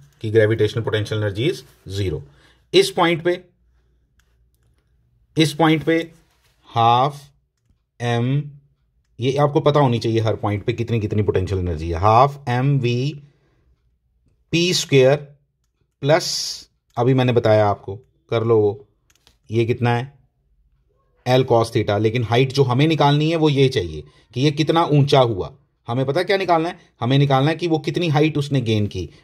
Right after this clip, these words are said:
मतलब मुझे ये निकालना था कि ये कितना ऊंचा है यहां से, ठीक है, that will be equal to this,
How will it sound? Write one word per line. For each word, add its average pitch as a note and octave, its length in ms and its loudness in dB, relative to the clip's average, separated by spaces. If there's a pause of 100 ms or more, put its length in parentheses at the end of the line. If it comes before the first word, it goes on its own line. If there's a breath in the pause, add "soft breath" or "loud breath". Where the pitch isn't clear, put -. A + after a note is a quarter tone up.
मतलब C3+ 240 2
मुझे C3 200 2
ये C#3 200 2
निकालना A#2+ 400 2
था C3 160 0
कि C3+ 140 -6
ये C3 140 2
कितना C3 340 -2
ऊंचा G#2+ 300 -2
है F#2+ 120 0
यहां E2 240 -6
से, - 180 -18 (440)
ठीक D3+ 140 -4
है, E3 120 -10
that A2+ 200 2
will A#2+ 160 0
be C3 120 0
equal C#3 320 4
to D3 100 2
this, D#3 160 0